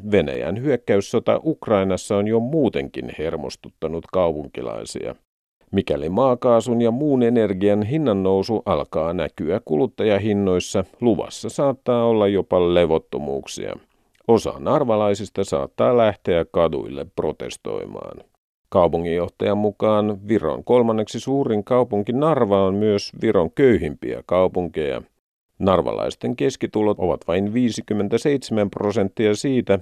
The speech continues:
mitä ansaitaan Tallinnaa ympäröivässä Harjumaan maakunnassa. Eesti Express viikkolehti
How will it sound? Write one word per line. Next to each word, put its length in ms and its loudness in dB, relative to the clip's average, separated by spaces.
mitä 380 -4
ansaitaan 880 0
Tallinnaa 680 4
ympäröivässä 920 -2
Harjumaan 640 0
maakunnassa. 960 -8
Eesti 360 2
Express 600 0
viikkolehti 760 0